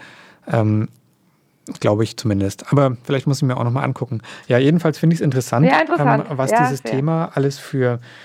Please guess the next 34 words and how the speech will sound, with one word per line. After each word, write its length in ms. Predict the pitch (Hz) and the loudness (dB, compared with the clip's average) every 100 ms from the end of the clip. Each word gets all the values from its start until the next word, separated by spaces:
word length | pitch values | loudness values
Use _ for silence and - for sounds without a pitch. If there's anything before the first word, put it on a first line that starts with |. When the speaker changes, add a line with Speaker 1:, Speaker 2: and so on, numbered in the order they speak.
| - _ | -20 _
Speaker 1:
ähm, 420 | - 120 110 113 113 _ _ | -2 0 2 -2 -4 _ _
für 200 | - - | -4 0
Eingaben 600 | 113 139 175 160 156 170 | 2 4 4 2 2 -2
erzeugt 600 | 170 - 160 190 - - | -4 -4 -2 -2 -6 -14
quasi, 340 | - 165 160 190 | -4 -2 2 2
ne? 160 | 151 | 4
Was 160 | 143 139 | 2 2
Leute 240 | 123 127 | 0 0
denken, 360 | 135 123 147 139 | -4 -2 0 0
was, 260 | 131 - | -2 -4
Speaker 2:
Mhm. 120 | - 131 | -4 -2
Speaker 1:
was 140 | 117 | 0
da 120 | 135 | -2
drunter 280 | 123 127 143 | 0 0 0
fallen 320 | - 120 135 | 0 0 2
könnte. 400 | 156 151 143 143 - - - - - - - - - - - | 2 2 2 -2 -4 -20 -20 -20 -20 -20 -20 -20 -20 -12 2
Und 560 | 123 120 117 113 107 | 4 6 4 2 -2
ja, 160 | - 110 | 0 0
also 280 | 127 117 127 | 2 0 -2
es 140 | 110 | -2
ist 140 | 131 - | -6 -2
auch 220 | 123 - 269 - - | -4 -4 -12 -12 -2
dann 320 | 120 120 120 - | 2 4 2 -2
sehr 220 | - - | -4 2
unterschiedlich. 480 | 139 160 143 120 117 | 2 2 0 0 0
Also 120 | 117 | 0
ich 100 | 120 | 0
fand's 260 | 123 143 - | 2 0 0
auch, 260 | 123 127 - - - - - | -2 -2 -8 -20 -20 -10 0
ähm, 360 | 120 113 117 - _ _ _ _ _ _ | 2 2 -2 -6 _ _ _ _ _ _
ich 120 | - 123 | -8 -2
war 140 | 117 | 0
auch 300 | 151 135 - - _ _ - | 0 -2 -14 -20 _ _ -2
irgendwie, 500 | 160 160 160 160 | 2 2 2 0